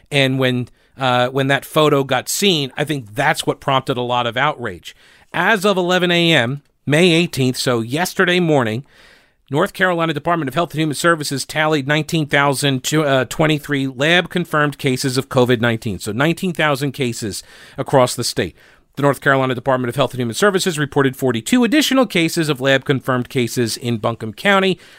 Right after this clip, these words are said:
That's a thirty-one percent increase since the May fifteen figures were released,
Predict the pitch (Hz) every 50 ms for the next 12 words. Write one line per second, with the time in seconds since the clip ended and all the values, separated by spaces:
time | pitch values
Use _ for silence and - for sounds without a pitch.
0 | _ - 143 143 - 147 - - 160 160 160 151 143 143 143 131 - 139 - 143
1 | 131 127 139 135 131 - - 139 131 127 - - - 220 233 214 - - - 180
2 | 170 160 156 151 147 - - 156 143 - _ - 156 143 139 135 131 - _ _
3 | _ _ _ - - 170 160 143 127 143 147 131 - 120 123 131 127 123 127 127
4 | 123 131 127 127 185 254 240 226 - - - -